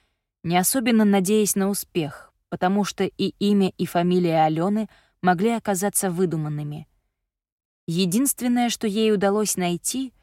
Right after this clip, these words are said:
это небольшая заметка на каком-то московском портале, в которой говорилось об исчезновении жены депутата Сурикова, Аланы.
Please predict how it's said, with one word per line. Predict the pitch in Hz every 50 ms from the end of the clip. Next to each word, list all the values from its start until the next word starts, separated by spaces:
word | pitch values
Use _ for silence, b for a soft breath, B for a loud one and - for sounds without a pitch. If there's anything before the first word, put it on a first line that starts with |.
| _ _ _ _ _ _ _ _ _ -
это | 175 170 - 185
небольшая | 185 185 170 185 185 190 - - 262 262 262 240
заметка | 208 214 202 202 220 233 - - - 208
на | 196 190
каком-то | - - 175 - - 202 190 185 - 180
московском | 175 170 165 - - 196 180 - - - 170 160
портале, | 151 - 156 - - - 208 233 233 220 202 - _ _ _ _ _ _ _ _ _ _ _ _
в | -
которой | - 185 - - 262 254 254 247
говорилось | 196 202 214 196 214 214 233 240 240 233 220 - - -
об | 202 185 190
исчезновении | 196 - - 220 196 190 190 185 180 202 208 208 202 202 190 185
жены | 170 160 190 190 196 196
депутата | 175 185 175 - 180 - - 196 185 - 175 165
Сурикова, | - - - 220 247 240 214 - - 175 147 156 147 - _ _ -
Аланы. | 190 208 214 214 180 156 139 131 131 156 -